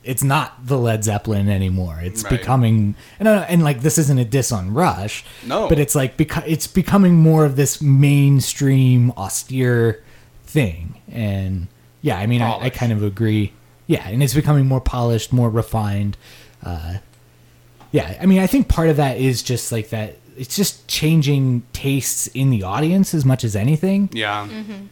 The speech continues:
Speaker 1: You know, I think back in the day, people were like, "Yeah, Star Wars is amazing," and, like, "Yeah, I, w-, I hope they make more movies," but, like, people also kind of just respected, like,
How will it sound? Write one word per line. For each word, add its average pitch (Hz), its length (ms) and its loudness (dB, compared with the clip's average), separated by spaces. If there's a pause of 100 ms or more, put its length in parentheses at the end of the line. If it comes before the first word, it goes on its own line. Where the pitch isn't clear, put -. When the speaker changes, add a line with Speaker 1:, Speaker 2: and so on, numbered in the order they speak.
(100)
Speaker 1:
You 214 80 2
know, 120 80 2
I 131 80 2
think 151 200 2
back 147 260 0
in 143 100 6
the 135 100 6
day, 135 360 4
people 127 360 -2
were 127 160 0
like, 117 220 -4
"Yeah, 208 200 2
Star 185 260 -4
Wars 175 200 2
is 160 140 2
amazing," 143 540 2
and, 120 100 -2
like, 120 200 -4
"Yeah, 190 180 0
I, - 20 0
w-, 156 180 0
I 135 120 -6
hope 170 200 -2
they 139 120 0
make 143 240 0
more 131 180 0
movies," 127 640 2 (440)
but, 143 140 0
like, 120 400 -6 (960)
people 127 300 0
also 135 320 0
kind 123 260 -6
of 104 160 -10
just - 240 -6
respected, 113 800 -2
like, 95 260 -6